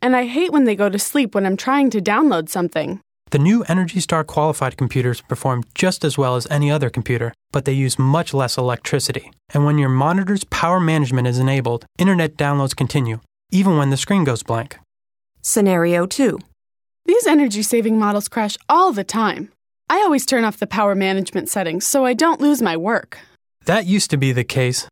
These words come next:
Speaker 2: but computer technology has improved a lot. Using the recommended power-saving features won't affect performance. The computer will still operate normally,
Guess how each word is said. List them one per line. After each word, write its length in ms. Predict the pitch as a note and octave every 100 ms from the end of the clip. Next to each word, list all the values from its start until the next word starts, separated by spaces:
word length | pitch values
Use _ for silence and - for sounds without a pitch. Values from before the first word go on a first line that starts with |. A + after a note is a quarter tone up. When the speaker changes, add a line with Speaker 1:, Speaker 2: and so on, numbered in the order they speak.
| _
Speaker 2:
but 140 | C3+ -
computer 320 | - G#3 G3+
technology 480 | D#3+ D3 D3 D3 C#3
has 200 | B2+ B2
improved 360 | A2 F3 D#3
a 60 | C#3+
lot. 320 | B2 A#2+ - _ _
Using 300 | D#3+ F3+ F#3+
the 100 | D3+
recommended 580 | C3 F3 G3+ F3+ F3+ D3+
power-saving 640 | - D#3+ E3+ - E3 D#3+ D3+
features 380 | E3 D3 C3 C#3
won't 220 | E3 G3
affect 340 | - C#3 -
performance. 600 | B2+ - E3+ C3 - - - _ _
The 80 | C#3+
computer 340 | C#3+ - F#3
will 120 | D3
still 320 | B2+ - G3+ G3+
operate 360 | F#3+ F3 D3+
normally, 400 | D3+ E3 B2 B2